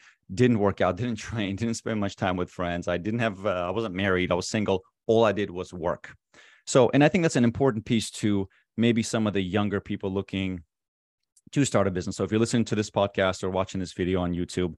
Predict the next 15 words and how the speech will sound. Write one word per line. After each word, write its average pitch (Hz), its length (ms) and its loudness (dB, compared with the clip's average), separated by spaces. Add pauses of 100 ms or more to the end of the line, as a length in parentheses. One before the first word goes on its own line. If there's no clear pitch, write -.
(380)
uh, 92 420 4 (200)
wanna 165 220 0
cover 139 260 2
some 120 220 0
basics 107 420 -2
as, - 420 -12
you 113 80 -4
know, 101 60 2
as 98 100 -2
far 107 140 0
as 107 120 2
getting 110 280 2
into 104 220 -2
a 92 40 0
business, 90 600 -6